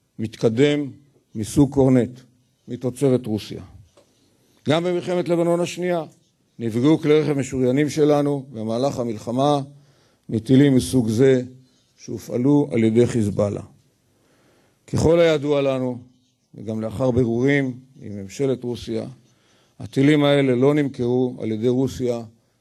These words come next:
ישירות לחמאס או לחיזבאללה, אלא לסוריה ולאיראן.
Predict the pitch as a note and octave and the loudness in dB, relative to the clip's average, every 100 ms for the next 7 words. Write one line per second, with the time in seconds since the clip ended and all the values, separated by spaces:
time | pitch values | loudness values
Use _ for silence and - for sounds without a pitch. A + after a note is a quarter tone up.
0 | - A2 - C3+ D#3+ C3+ F2+ A#2+ B2 B2 | -18 -12 -2 2 2 0 -6 -4 -2 -2
1 | B2 - - _ - A#2+ A#2 A#2+ G2+ F#2+ | -4 -10 -20 _ -6 -4 -4 -6 -10 -10
2 | G2+ F#2+ - _ _ _ _ _ _ A#2+ | -10 -12 -18 _ _ _ _ _ _ -2
3 | A#2+ B2 A#2+ A2+ E3 E3 F3+ F#3 E3+ - | 4 4 2 0 4 6 6 4 -2 -14
4 | _ _ - A#2+ A#2 A#2 G2 | _ _ -8 -4 -2 -2 -4